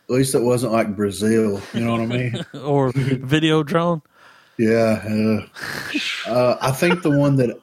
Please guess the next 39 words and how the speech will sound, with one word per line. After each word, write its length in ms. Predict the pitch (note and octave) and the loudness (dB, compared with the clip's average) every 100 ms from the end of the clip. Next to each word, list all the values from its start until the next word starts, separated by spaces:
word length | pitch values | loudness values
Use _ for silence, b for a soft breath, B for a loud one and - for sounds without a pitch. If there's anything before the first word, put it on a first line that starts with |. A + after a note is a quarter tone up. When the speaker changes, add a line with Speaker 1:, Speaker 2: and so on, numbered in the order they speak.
| _ | _
Speaker 1:
that 180 | A2+ A2 | -2 0
I 180 | G#2+ B2 | 2 2
went 320 | B2+ A2+ G2 | 2 0 0
back 360 | G#2+ G#2+ G#2 A2 | 2 2 0 -4
and 180 | G#2 | -2
rewatched 680 | G#2 G#2+ G2+ G2+ G2+ G2 - - _ _ _ _ _ _ G#2+ | 2 2 2 2 0 -2 -8 -14 _ _ _ _ _ _ -2
that, 280 | A2 G#2 - | 0 0 2
um, 400 | G#2+ G#2 G2 G2 - | 2 2 0 -6 -6
I 120 | F#2 | -4
got 320 | G2 A2 A2 | 0 2 2
it 100 | A2+ F#2+ | 2 0
the 60 | |
second 440 | G#2 - A2+ B2 A2+ | -4 -2 -2 -4 -4
time 520 | A2+ A2 A2 G#2+ G#2+ _ _ _ _ _ | -2 0 0 -2 -4 _ _ _ _ _
and 160 | A2+ A2+ | -2 0
I 140 | A2+ | 2
enjoyed 340 | A2 G#2+ A2+ A2 | 2 2 2 2
it 100 | G#2 | 2
more 300 | G#2 G#2 G2+ | 0 2 2
was 400 | G2 G2 G2 - - _ | 2 -2 -4 -8 -14 _
Funny 300 | - C#3+ C#3 | -2 0 2
Game. 380 | A#2 A2 G2+ F#2 _ | 0 0 -2 -6 _
Speaker 2:
Yeah. 400 | A#2+ A2+ G#2+ G2+ b b b b | -10 -8 -8 -10 b b b b
Speaker 1:
And 140 | A#2+ A#2 | -2 0
I 80 | B2+ | 2
said 240 | - D#3+ | 2 2
that 120 | D3 C3+ | 2 2
on 140 | B2+ | 0
the 60 | A2 | 0
podcast, 580 | A#2 A#2 A#2 G#2+ G2+ | 2 0 2 -2 0
like, 180 | G#2+ G#2 | -2 -2
I 80 | A2 | -2
feel 220 | A2 C3+ | -2 0
like 160 | B2+ A2 | 2 0
if 120 | - | -2
I 60 | A#2 | 0
watch 380 | G#2+ A#2 A2+ | 2 0 0
it 40 | A2 | -4
again, 400 | G#2+ A2 A2 | -2 0 0